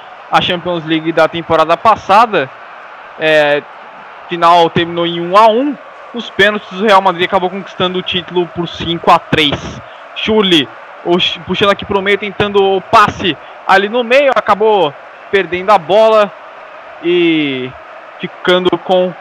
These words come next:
o time de Madrid. Olha o Aubameyang deixando aqui na direita pro Pulisic. Ma-, Marcelo jogou pra linha de fundo, é escanteio pro Borussia. O Borussia chega no ataque depois de algum tempo já, né? O Borussia não atacava.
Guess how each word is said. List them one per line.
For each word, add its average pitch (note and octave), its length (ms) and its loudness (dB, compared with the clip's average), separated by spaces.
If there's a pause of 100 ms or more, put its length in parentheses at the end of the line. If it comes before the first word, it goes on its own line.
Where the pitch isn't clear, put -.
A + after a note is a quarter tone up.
(200)
o E3+ 100 -2
time F#3+ 280 -2
de F3+ 160 -4
Madrid. F#3 420 2 (240)
Olha F#3 220 4
o G3 40 6
Aubameyang G3 600 4
deixando G3+ 640 2 (240)
aqui F#3 240 0
na G3+ 80 -4
direita G3+ 340 0
pro G3+ 140 -8
Pulisic. - 960 -2 (960)
Ma-, C#3 260 2
Marcelo F#3+ 480 2
jogou F3 200 -2
pra F3+ 120 0
linha F3 160 -6
de D3+ 100 -14
fundo, F3 340 -4
é D#3 140 2
escanteio D#3+ 440 -6
pro E3 140 -8
Borussia. D#3+ 560 -2 (380)
O - 40 -18
Borussia D3+ 280 -4
chega F#3 180 -2
no F#3 80 2
ataque F3+ 300 0
depois A#3 240 0
de C4 40 4
algum D4 200 -2
tempo A3+ 400 -2
já, C#3 200 2
né? C3 120 -6
O - 20 -12
Borussia C#3 400 -8
não D#3+ 140 -4
atacava. B2+ 580 0